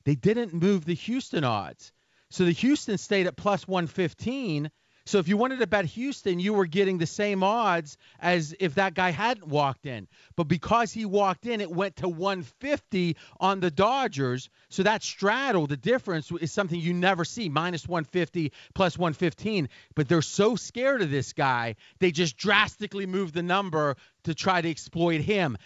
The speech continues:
Now, here's the amazing part. He walked up, bet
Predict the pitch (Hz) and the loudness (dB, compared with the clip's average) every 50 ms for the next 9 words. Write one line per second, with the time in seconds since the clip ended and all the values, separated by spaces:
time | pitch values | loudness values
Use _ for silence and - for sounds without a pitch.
0 | - _ - 131 120 - 180 170 151 123 135 147 143 160 - 139 135 143 143 139 | -12 _ -2 0 2 4 4 4 2 2 0 0 0 0 -2 -2 -2 0 0 0
1 | 131 123 127 110 - 127 117 104 95 90 _ _ _ _ - - 151 143 135 156 | 0 -2 -4 -6 -6 -4 -4 -4 -4 -6 _ _ _ _ -2 0 2 4 4 4
2 | 165 175 175 - _ - 165 160 160 156 - _ _ _ _ _ _ - 170 185 | 4 4 2 0 _ 0 0 2 0 0 -4 _ _ _ _ _ _ -2 0 0
3 | 185 - | -2 -4